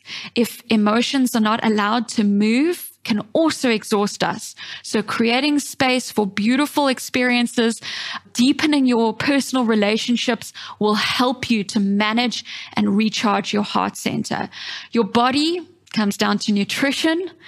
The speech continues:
It comes down to water, oxygen. Very often, even if we've had a really, really healthy, nutritious meal, if we're not drinking enough water and we're breathing shallow because we're stressed,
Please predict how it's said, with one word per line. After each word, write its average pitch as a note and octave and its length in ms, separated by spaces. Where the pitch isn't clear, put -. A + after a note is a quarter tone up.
It G#3+ 100
comes G#3+ 320
down G#3 280
to A#3 120
water, C#4 800
oxygen. B3+ 800
Very C#4+ 340
often, C4 560
even C4 220
if C4+ 100
we've C4 140
had B3+ 160
a A#3 40
really, C4+ 360
really B3+ 420
healthy, C#4+ 520
nutritious B3+ 600
meal, A3+ 380
if - 100
we're G#3 140
not A3+ 240
drinking B3+ 380
enough B3 320
water A3+ 480
and G3+ 100
we're G#3 160
breathing C4 540
shallow C4+ 480
because A#3+ 360
we're A#3+ 120
stressed, - 580